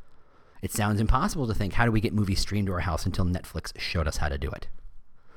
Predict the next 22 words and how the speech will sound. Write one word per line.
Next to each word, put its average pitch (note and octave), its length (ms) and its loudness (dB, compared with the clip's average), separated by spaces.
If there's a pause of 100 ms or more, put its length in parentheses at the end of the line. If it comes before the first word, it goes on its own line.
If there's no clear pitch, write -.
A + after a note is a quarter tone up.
(260)
It G2+ 120 0
sounded G2+ 320 2
impossible B2 560 4
to - 120 -2
think - 220 6
that D#2+ 80 -4
we F#2 100 -4
would F#2+ 220 -4 (400)
ever A#2 260 4
need A2+ 280 2
to A2 100 0
not G#2 360 0
s-, - 160 -4
need G#2+ 260 2
C - 260 0
Ds F#2 600 -4
to G#2+ 100 0
get F#2 160 -4
music. F2 480 -4 (720)
And F#2 160 0
then F2 300 0
Napster, F#2+ 560 0